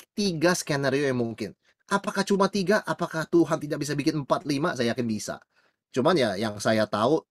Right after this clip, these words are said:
sejauh ini cuma tiga, begitu ya. Nah, bagaimana pergumulan dan tantangan gereja imigran ke depannya sebetulnya, saudara sekalian, ya, ketika anak-anak sudah bertambah besar, budaya, bahasa mereka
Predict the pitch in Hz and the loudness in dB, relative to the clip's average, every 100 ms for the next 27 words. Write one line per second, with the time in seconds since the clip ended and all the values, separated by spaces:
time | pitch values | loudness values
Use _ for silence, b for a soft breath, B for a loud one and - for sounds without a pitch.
0 | _ _ - 131 120 117 139 160 151 127 | _ _ -12 -4 0 0 0 -4 -6 -6
1 | 120 107 107 110 98 - 107 98 92 92 | -6 -4 -2 -2 -4 -8 -8 -6 -6 -6
2 | 98 _ _ _ b b b b _ _ | -8 _ _ _ b b b b _ _
3 | 165 160 160 175 190 254 311 254 185 170 | 0 2 4 2 2 2 2 2 4 6
4 | 160 226 196 180 165 160 156 175 170 147 | 6 4 2 2 0 -2 -2 -4 -2 -2
5 | 123 - 139 151 127 127 98 - 120 117 | -4 -4 -4 -4 0 -2 -2 -2 -2 2
6 | 120 113 90 117 110 147 110 82 - 110 | 0 0 -4 -4 -2 0 0 -2 -4 -4
7 | 104 104 82 80 92 92 - - 107 - | -2 -4 -4 -6 -10 -10 -10 -8 -8 -6
8 | 110 98 98 95 104 - 101 101 101 101 | -6 -6 -8 -6 -8 -8 -4 -4 -4 -4
9 | 92 98 - 110 98 101 87 104 107 101 | -4 -4 -4 -2 0 -2 -6 -6 -4 -2
10 | 98 104 110 101 92 92 92 - 95 101 | 0 2 2 0 -2 -6 -6 -6 -4 -4
11 | 95 | -4